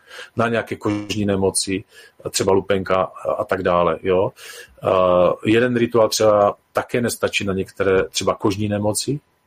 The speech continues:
jo, a musí k tomu být doplněn rituál s duchem vody. A tam musí být zase, to není legrace, protože s duchem vody, eh, s, eh, to je velký živel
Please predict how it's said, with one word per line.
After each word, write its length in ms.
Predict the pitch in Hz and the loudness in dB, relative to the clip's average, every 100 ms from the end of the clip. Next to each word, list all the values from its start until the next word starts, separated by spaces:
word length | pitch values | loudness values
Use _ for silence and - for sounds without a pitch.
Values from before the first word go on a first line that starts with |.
| - | -8
jo, 300 | 98 104 151 _ _ _ - | 0 0 0 _ _ _ -4
a 80 | |
musí 260 | 98 101 - | -2 -2 -4
k 60 | - | -2
tomu 180 | 107 | -2
být 180 | 101 104 | 0 -2
doplněn 440 | 101 95 104 101 95 | -2 -2 0 0 2
rituál 480 | 95 82 98 92 | 0 2 4 4
s 60 | 85 | 2
duchem 300 | 90 - 95 | -2 -4 -2
vody. 300 | 90 85 87 _ | -2 -2 -6 _
A 100 | - | -4
tam 400 | - 117 123 104 | 0 0 0 -2
musí 480 | 117 110 104 - 117 | -2 0 2 2 2
být 160 | 110 | 2
zase, 520 | 104 107 - - 104 104 - - - - - | 2 2 0 0 2 0 -6 -18 -18 -12 -6
to 100 | - | -2
není 180 | 110 110 | 0 0
legrace, 600 | 98 98 107 113 - 131 | 0 2 2 2 0 0
protože 640 | 131 110 - 98 101 104 101 | 0 -4 -2 0 2 4 2
s 120 | 92 | 0
duchem 300 | 98 110 101 | -4 -2 0
vody, 400 | 101 101 104 104 - - - - - - _ - 104 | 2 4 2 0 -8 -20 -16 -14 -14 -16 _ -8 -2
eh, 180 | 101 101 | 0 0
s, 380 | - - - 113 | 0 0 0 2
eh, 400 | 110 104 104 98 110 104 - 98 - - - - | 4 4 4 2 2 0 -2 -8 -12 -12 -12 0
to 120 | 110 | 2
je 120 | 107 | 4
velký 260 | 104 101 110 | 4 0 0
živel 560 | 110 98 104 110 151 | 0 0 0 0 -4